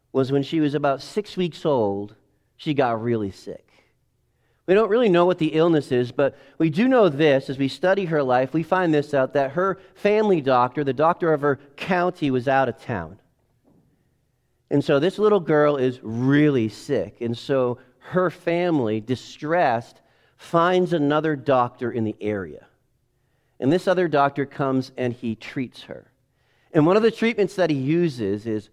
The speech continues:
mustard seed oil compresses to place upon her eyes.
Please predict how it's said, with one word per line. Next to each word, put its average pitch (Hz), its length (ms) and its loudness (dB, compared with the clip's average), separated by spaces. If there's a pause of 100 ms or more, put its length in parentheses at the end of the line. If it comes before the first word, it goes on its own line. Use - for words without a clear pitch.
(220)
mustard 165 920 -2 (240)
seed 160 560 -2
oil 147 520 0 (320)
compresses 120 1200 -2 (160)
to - 120 -6
place 139 380 -4
upon 117 360 -6
her 110 180 -10
eyes. 71 400 -12